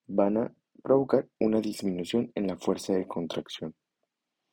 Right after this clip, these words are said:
Ahora vamos a hablar de propiedades que tiene el músculo cardíaco. Empezaremos con una propiedad que llamamos inotropismo.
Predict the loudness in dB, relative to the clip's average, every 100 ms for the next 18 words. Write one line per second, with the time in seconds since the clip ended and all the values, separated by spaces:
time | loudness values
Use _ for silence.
0 | _ _ _ -20 _ _ _ _ _ _
1 | _ _ _ _ _ _ _ _ _ 10
2 | 12 12 8 2 0 0 2 0 0 0
3 | 0 0 0 2 2 2 0 -4 -14 -10
4 | -4 -2 0 -2 -4 -6 -2 2 2 4
5 | 6 6 4 -2 -4 _ _ _ _ _
6 | _ -2 0 0 2 4 4 2 -4 -2
7 | 0 2 0 2 4 6 4 2 0 0
8 | 0 -2 -4 -10 _ _ _ 0 2 2
9 | 0 -4 -6 -6 -6 -4 -6